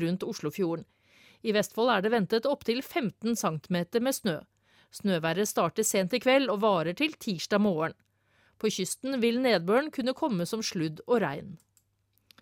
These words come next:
Fra i dag er det ikke lenger mulig å ta teoriprøven hos Vegvesenet i Tønsberg sentrum.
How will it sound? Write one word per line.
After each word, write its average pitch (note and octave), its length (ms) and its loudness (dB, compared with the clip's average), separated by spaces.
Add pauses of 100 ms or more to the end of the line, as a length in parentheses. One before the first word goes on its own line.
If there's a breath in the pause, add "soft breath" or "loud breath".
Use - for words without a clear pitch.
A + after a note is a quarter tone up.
(800 soft breath)
Fra C4+ 160 6
i C4 40 2
dag C#4 280 6
er C#4+ 80 4
det C#4 80 0
ikke D4 140 2
lenger C#4 180 0
mulig A#3 240 2
å A#3+ 80 4
ta A3 240 4
teoriprøven A#3+ 1040 4
hos A3 320 0
Vegvesenet G#3+ 760 2
i - 20 -20
Tønsberg F#3 480 -2
sentrum. D#3 540 -2